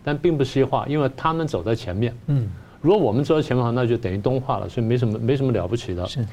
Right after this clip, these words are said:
Speaker 1: 但是问题是，每个国家怎么样去保护它的现代化之后的输向的部分，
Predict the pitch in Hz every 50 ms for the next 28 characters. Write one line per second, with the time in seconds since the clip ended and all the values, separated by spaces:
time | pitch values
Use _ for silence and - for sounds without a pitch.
0 | - - - - - - - - 196 190 196 190 202 214 180 135 - 123 113 -
1 | 139 117 107 107 107 104 104 107 107 - 190 180 - - 123 127 139 139 127 -
2 | 113 117 131 139 - 147 120 - - 104 92 95 101 98 - 151 139 - 135 135
3 | 139 - - 190 165 151 143 123 127 135 123 113 127 127 127 117 120 110 - -
4 | - - 170 180 190 180 - 208 180 143 120 104 104 - - 120 104 - 107 98